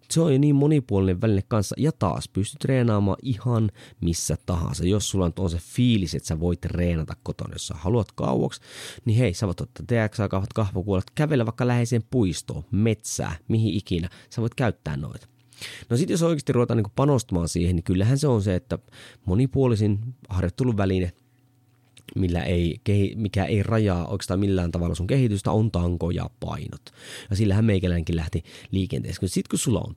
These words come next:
tanko ja sulla on siihen jonkun verran levypainoa, niin sit me pystytään jo aika pitkälle menemään minkä tahansa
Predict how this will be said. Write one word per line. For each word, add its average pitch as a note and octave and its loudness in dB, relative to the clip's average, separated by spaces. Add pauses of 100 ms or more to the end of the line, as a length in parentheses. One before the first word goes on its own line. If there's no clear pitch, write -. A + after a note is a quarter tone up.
tanko C3+ 2
ja G2 -4
sulla G2+ 2
on F2+ 0
siihen G#2+ 2 (260)
jonkun C3 2
verran G2+ -2
levypainoa, F2+ 0 (100)
niin G#2 -2
sit C#3 0
me G#2+ -2
pystytään F#2+ -2
jo - -2
aika C#3+ 2
pitkälle F2+ -2
menemään E2+ 0
minkä A#2 2
tahansa F#2 0